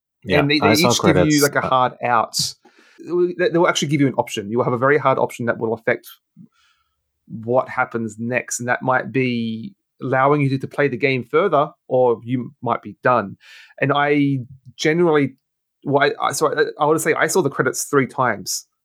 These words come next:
Speaker 2: because I, I kept taking the,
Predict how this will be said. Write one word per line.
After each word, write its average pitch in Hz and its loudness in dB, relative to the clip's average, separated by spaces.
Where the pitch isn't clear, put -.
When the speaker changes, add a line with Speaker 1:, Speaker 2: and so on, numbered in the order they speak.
Speaker 2:
because 139 0
I, 139 2
I 135 0
kept - -4
taking 127 -2
the, 113 -2